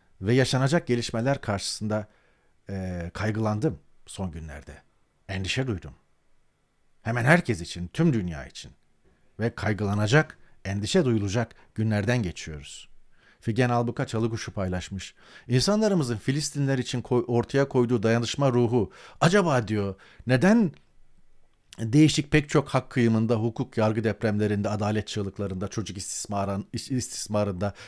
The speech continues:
kadınların katledilmesinde yok?" Soru bu.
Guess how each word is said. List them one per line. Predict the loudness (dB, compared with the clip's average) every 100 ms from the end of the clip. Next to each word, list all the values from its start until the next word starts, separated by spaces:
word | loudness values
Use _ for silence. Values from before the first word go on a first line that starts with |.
| -4
kadınların | 0 2 0 -2
katledilmesinde | -6 -6 -6 -4 -4 -6 -6 -4
yok?" | -6 -8 -16 -20 _ -20 -20 _ _ _ -20 _ _ _
Soru | -12 -6 -2
bu. | 0 -2